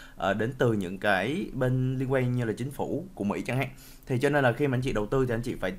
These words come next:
tự chịu trách nhiệm với cái quyết định đầu tư của mình và thông tin của em á, thì chỉ được dùng để anh chị tham khảo thôi ha. Đó, thì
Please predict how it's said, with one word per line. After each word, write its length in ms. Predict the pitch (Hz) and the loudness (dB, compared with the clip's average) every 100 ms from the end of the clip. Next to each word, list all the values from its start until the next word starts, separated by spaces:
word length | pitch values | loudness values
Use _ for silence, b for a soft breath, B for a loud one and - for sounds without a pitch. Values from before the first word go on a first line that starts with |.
| - | -4
tự 160 | 120 101 | -4 -2
chịu 140 | 101 | -6
trách 160 | 147 170 | -4 -4
nhiệm 220 | 139 101 | -4 -2
với 340 | 113 110 151 123 | 0 0 -2 -2
cái 140 | 123 | 0
quyết 140 | 143 175 | 0 -2
định 100 | 110 | -2
đầu 100 | 101 | -2
tư 100 | 113 | -2
của 80 | 101 | 0
mình 260 | 123 110 101 | 0 0 2
và 280 | 107 98 - | 4 2 2
thông 140 | 170 139 | -4 0
tin 180 | 147 117 | 0 4
của 60 | |
em 200 | 127 131 | 4 4
á, 100 | 156 - | 0 -2
thì 140 | 117 95 | -6 -6
chỉ 180 | - 90 | -6 -4
được 180 | 139 131 | -4 0
dùng 240 | 127 113 95 | 2 2 0
để 140 | 95 | -4
anh 120 | 85 | -4
chị 120 | 113 - | -6 -6
tham 180 | 110 | -6
khảo 220 | 104 - 113 | -4 -6 -4
thôi 140 | 120 | 0
ha. 120 | 127 123 B B | 0 0 B B
Đó, 180 | 110 127 135 | 0 2 2
thì 260 | 120 101 | 0 0